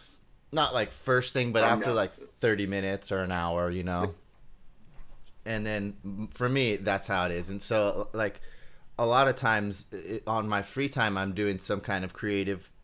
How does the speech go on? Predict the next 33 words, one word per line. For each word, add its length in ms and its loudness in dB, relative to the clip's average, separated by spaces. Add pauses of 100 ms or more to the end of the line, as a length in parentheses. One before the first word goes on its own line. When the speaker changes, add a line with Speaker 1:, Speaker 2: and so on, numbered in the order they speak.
(100)
Speaker 1:
work. 580 -4 (1300)
And 220 0
Speaker 2:
Nice. 100 0
Speaker 1:
so, 420 4
and 220 0
so 160 2
I'll 180 6
do, 220 0
like, 240 4
three 200 0
or 80 4
four 220 2
hours 400 4
of 120 2
a 80 0
creative 400 0
work, 220 -2
and 100 -2
then 80 0
I 100 2
need 160 -2
a 80 -2
nap. 420 -4 (460)
So 160 -6
I'll 120 0
go 120 0
nap 420 -2
for 420 -6 (120)
a 100 -12
few 280 -6
hours, 680 -4 (880)
and 220 -2
then, 500 -2